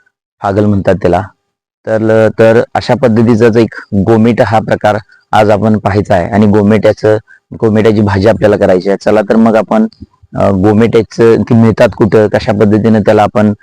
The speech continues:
अ, काढायचं आहे आणि कसं संपूर्ण आपण याची माहिती आता बघायची आहे. चला तर मग आपण आता गोमेटी शोधायला आलोय.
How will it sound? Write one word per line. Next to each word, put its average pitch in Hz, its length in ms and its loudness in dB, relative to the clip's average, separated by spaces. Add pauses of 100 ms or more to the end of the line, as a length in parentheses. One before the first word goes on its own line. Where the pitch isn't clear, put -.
(300)
अ, 101 260 0
काढायचं 107 400 2
आहे 101 80 2
आणि 101 120 -2
कसं 107 300 -2
संपूर्ण 107 440 -2
आपण 104 360 -2
याची 101 240 -2
माहिती 95 360 -2
आता 101 160 0
बघायची 92 380 0
आहे. 95 100 -2
चला 110 240 0
तर 95 180 -2
मग 82 160 -6 (2250)
आपण 143 260 0
आता 160 120 2
गोमेटी 151 400 2
शोधायला 143 360 4
आलोय. 123 220 4